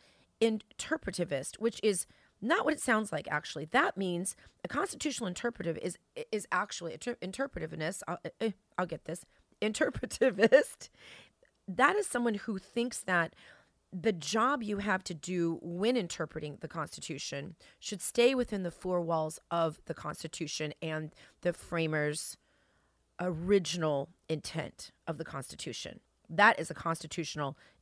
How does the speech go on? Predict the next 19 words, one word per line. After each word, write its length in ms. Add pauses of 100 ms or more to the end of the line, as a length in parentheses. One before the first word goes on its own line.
interpretivist, 840 (680)
right? 300 (1400)
Think, 300
what 480
did 160
the 80
founders 580
mean 320
exactly, 840 (260)
and 140
apply 340
it 160
regardless 1000 (240)
of 160
new 180
court 400
decisions, 640
regardless 840 (280)
of, 300